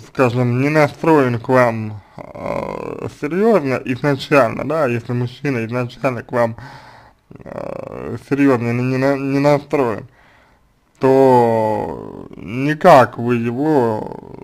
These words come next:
не вернете и никак это не исправить. И то, что случилось, а, случилось бы и, и позднее, потому что нет такого понятия,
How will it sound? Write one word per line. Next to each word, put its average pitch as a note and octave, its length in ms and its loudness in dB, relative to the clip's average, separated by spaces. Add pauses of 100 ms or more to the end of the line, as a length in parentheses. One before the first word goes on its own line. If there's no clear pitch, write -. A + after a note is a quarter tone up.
не B2 280 -6
вернете C3+ 520 -2
и A#2+ 40 -4
никак C3+ 400 0
это A#2 160 -10
не B2+ 180 -6
исправить. C3 540 -4
И - 100 -12
то, C3+ 220 0
что C3 400 -2
случилось, C3+ 580 -2 (140)
а, A#2 760 -4
случилось B2+ 560 -2
бы B2+ 280 2 (480)
и, C#3 80 -2
и - 20 0
позднее, C#3 600 0
потому A#2+ 420 -6
что C3 260 -2 (520)
нет C#3 460 -2
такого A#2+ 360 -4
понятия, A#2 720 -2